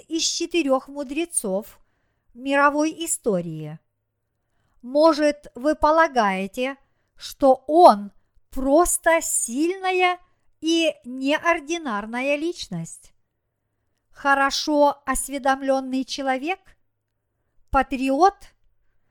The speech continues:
Реформатор, выступающий против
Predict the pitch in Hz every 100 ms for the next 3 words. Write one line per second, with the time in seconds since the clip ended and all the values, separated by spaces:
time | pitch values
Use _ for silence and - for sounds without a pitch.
0 | _ - 247 277 - 277 277 285 381 -
1 | 214 208 - _ _ - 285 - 339 294
2 | 302 302 302 - 311 302 _ 302 294 -
3 | 294 254